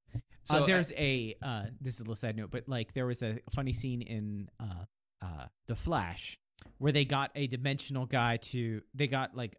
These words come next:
Speaker 2: uh, this, um, uh, genius detective from another dimension to come and find this, s-, this killer.
Speaker 1: Okay.
Speaker 2: And he comes in and he's just like,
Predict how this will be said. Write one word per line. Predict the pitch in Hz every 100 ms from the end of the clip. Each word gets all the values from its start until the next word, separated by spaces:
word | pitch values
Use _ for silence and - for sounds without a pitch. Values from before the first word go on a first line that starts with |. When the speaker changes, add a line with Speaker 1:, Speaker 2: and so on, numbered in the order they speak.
| -
Speaker 2:
uh, | 113 110 - _
this, | 123 107 - - -
um, | 104 92 92 _ _ _ -
uh, | - _ _
genius | - 147 143 - - _
detective | 113 131 147 139 - 110 101
from | - 123
another | 123 123
dimension | 123 110 123 127 - 107 101
to | 113
come | - 131 120
and | 113 117
find | - 131 117 113 110 - _ _ 110
this, | 120 - -
s-, | 120 - -
this | 135 113
killer. | - 147 90 82 - _ 117
Speaker 1:
Okay. | 107 98 -
Speaker 2:
And | 135
he | 131
comes | 170 170 156
in | 147 139
and | 123 120
he's | 120
just | 139 - 131
like, | 110 101